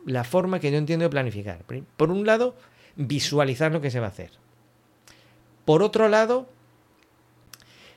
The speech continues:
traducir eso a un sistema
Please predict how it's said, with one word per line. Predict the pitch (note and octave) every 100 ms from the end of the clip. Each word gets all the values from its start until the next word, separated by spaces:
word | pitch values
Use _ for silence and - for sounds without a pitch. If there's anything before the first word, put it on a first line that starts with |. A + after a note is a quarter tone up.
| _ _ _ _ _
traducir | - D#3+ D#3+ D#3 G#3+ A3+
eso | B3 - A#3 A#3 - _ _ _ _ _ _ _ _
a | - D3+
un | G#3
sistema | - G3 D#3 - C3+ A2+ G2 E2+